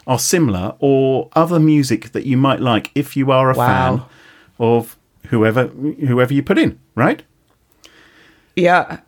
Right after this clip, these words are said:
Speaker 2: it's an interesting thing. So I see Celine Dion. Presumably that link is that they come from, they're born of
Speaker 1: A lot
Speaker 2: Canada,
Speaker 1: of
Speaker 2: both of
Speaker 1: Canadian
Speaker 2: them.
Speaker 1: people like to,
Speaker 2: Yeah.
Speaker 1: you know, basically eat at home.
Speaker 2: Meatloaf.
Speaker 1: And
Speaker 2: Mm.
Speaker 1: so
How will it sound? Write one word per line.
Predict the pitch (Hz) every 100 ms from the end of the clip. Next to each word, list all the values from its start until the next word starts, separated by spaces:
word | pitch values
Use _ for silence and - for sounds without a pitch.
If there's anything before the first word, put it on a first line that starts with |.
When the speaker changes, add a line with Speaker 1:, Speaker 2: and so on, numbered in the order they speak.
| -
Speaker 2:
it's | -
an | 208
interesting | 220 233 240 - 196
thing. | 170 190 180
So | 180
I |
see | 185 233
Celine | 226 202 190 185
Dion. | 180 170 160 190
Presumably | 202 196 220 180 175
that | 175 190 -
link | 170 165
is | 160
that | 160 156
they | 156
come | 135 175 156
from, | 139 147 147
they're | 147
born | 139 143 143 135
of |
Speaker 1:
A | 131
lot |
Speaker 2:
Canada, | 131 143
Speaker 1:
of | 147
Speaker 2:
both | 135
of |
Speaker 1:
Canadian | 165 156 147 143 156
Speaker 2:
them. | 165
Speaker 1:
people | 110 - 101 104 127 -
like | - 113 117 113 -
to, | - 117
Speaker 2:
Yeah. | 160
Speaker 1:
you | 131
know, | 101 107 - _ -
basically | 110 - 113 117 - _ -
eat | 156 285
at | -
home. | 220 165 120
Speaker 2:
Meatloaf. | 151 - _ _ _ _ _ _ _ _ _
Speaker 1:
And | 120 120 226
Speaker 2:
Mm. | 269
Speaker 1:
so | 143